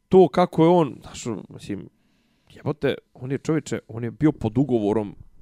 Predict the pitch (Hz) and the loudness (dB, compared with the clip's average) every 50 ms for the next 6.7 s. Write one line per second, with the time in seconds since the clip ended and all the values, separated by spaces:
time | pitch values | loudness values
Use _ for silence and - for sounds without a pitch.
0 | - - - - - - - - 110 110 120 - - 127 - - - 104 - - | -20 -16 -12 -12 -12 -10 -8 -6 -4 -4 -4 -6 -8 -10 -10 -10 -12 -14 -14 -14
1 | 113 104 110 101 - - 110 - - 95 107 92 95 107 101 - - - 90 87 | -12 -10 -10 -10 -8 -10 -12 -12 -12 -12 -10 -8 -6 -6 -8 -8 -10 -12 -12 -12
2 | - 98 87 92 110 101 110 - - 113 104 - - 101 104 110 113 113 117 - | -12 -14 -14 -14 -12 -12 -10 -8 -8 -8 -8 -10 -10 -10 -6 -4 -4 -4 -4 -6
3 | - - 156 151 - _ _ _ _ _ _ _ _ _ _ - - - - 113 | -2 0 0 0 0 _ _ _ _ _ _ _ _ _ _ -20 -18 -16 -14 -14
4 | 113 - 123 165 - - 127 127 113 104 113 113 - - - 107 107 120 120 120 | -14 -12 -10 -10 -8 -6 -6 -4 -4 -4 -4 -6 -6 -10 -8 -4 0 0 0 0
5 | 123 - - 120 117 - 160 160 - - - 104 - - - - 147 147 120 110 | -2 -4 -6 -6 -4 -2 -2 -2 -2 -4 -6 -6 -6 -6 -2 2 4 4 4 2
6 | - - 110 117 117 120 120 123 127 135 131 113 - | 0 -2 -2 0 2 4 4 4 4 2 0 -2 -6